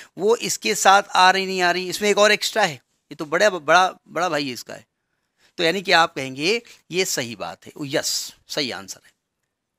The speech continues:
आप ये एग्जांपल दे के ले-, दे लेंगे कि वन, टू, थ्री, फ़ोर, फ़ाइव नेचुरल नंबर है,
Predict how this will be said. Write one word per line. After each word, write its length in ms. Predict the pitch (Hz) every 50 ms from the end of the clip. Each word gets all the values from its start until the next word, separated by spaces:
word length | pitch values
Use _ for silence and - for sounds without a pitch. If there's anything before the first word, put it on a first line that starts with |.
| _ _ _ _ _ _ _ _ _ _ _ _ _ _ _ _ -
आप 160 | - 170 180 202
ये 60 | 220
एग्जांपल 420 | 190 160 147 180 190 196 214 247
दे 120 | 208 226 214
के 80 | 196
ले-, 160 | 180 165 160
दे 160 | 143 135 147 143
लेंगे 340 | 131 131 131 143 190 254 - - - _ -
कि 60 | 165
वन, 240 | 156 165 170 180 180
टू, 160 | - 240 240
थ्री, 180 | - - 208 202
फ़ोर, 220 | - 190 185 165
फ़ाइव 300 | - - 165 180 233 233 _ _ _ _ _ _ _ _ _ _ _ _ _ _ _ _ -
नेचुरल 340 | 120 120 135 - - 185 190
नंबर 220 | 196 202 208 208
है, 140 | 220 262